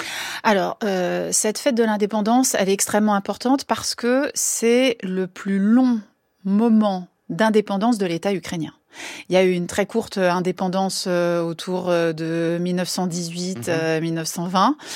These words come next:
Speaker 1: mais c'est, c'est le plus long moment d'in-, d'indépendance.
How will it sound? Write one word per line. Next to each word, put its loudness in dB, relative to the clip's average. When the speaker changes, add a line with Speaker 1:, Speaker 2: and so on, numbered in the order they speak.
Speaker 1:
mais 4
c'est, -2
c'est 0
le 0
plus -2
long 6
moment 2
d'in-, 0
d'indépendance. 2